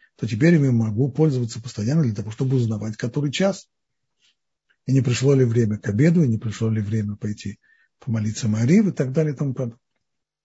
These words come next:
Но когда заводят детскую игрушку, которая всего-то сможет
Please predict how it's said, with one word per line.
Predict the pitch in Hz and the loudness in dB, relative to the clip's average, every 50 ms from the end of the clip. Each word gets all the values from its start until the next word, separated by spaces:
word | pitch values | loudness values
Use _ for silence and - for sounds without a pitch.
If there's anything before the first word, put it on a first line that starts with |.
| _ _ _ _ _ _ _ _ _ _ _ _ _ _ _ - - - - _ | _ _ _ _ _ _ _ _ _ _ _ _ _ _ _ -20 -20 -20 -4 _
Но | 156 160 | 4 6
когда | 131 170 170 160 160 151 202 214 202 175 | 6 8 8 8 8 8 10 10 10 10
заводят | 147 156 160 156 170 185 175 151 156 147 123 - - - - _ _ _ _ _ _ _ _ _ _ | 8 8 8 8 8 8 6 6 4 2 0 -2 -10 -18 -20 _ _ _ _ _ _ _ _ _ _
детскую | - 147 165 165 156 - - 175 151 147 | 0 2 4 4 4 2 2 2 2 4
игрушку, | 135 151 160 151 127 - - 127 113 | 4 4 4 4 4 2 0 -2 0
которая | - 123 113 - 135 127 123 113 | 0 0 0 2 2 2 2 0
всего-то | - - 135 143 165 151 120 123 110 | 0 0 2 2 4 2 2 0 -4
сможет | - - 123 131 127 117 110 - | -4 -2 -2 0 0 0 -2 -4